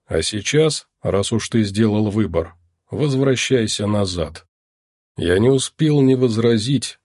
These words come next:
ни даже подумать о чём-либо, как пространство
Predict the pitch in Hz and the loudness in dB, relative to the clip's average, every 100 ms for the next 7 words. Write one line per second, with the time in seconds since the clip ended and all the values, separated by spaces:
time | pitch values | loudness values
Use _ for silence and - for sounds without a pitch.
0 | _ 85 85 107 113 120 131 131 131 135 | _ -4 0 0 0 0 0 0 2 2
1 | 117 113 110 - 117 113 113 101 85 71 | 2 0 -4 0 2 4 2 0 -2 -6
2 | - _ _ _ 120 120 - 127 123 - | -12 _ _ _ -2 -2 0 0 0 0
3 | 135 147 139 - 95 82 73 | 2 2 2 -2 -4 -4 -6